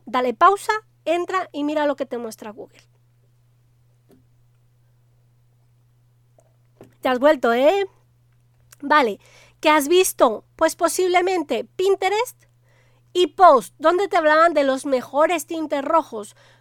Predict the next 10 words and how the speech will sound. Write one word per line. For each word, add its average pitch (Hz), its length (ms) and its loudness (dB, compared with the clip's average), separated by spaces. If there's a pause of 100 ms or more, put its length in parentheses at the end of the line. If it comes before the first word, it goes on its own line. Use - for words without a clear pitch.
(160)
¿Dónde 320 460 6
va 311 240 6
a 302 60 2
quedar 285 420 0
tu 320 240 -6
precioso 277 1040 -2
artículo 247 960 -4 (1300)
de 277 200 4
tinte 277 400 -2
rojo 254 580 -4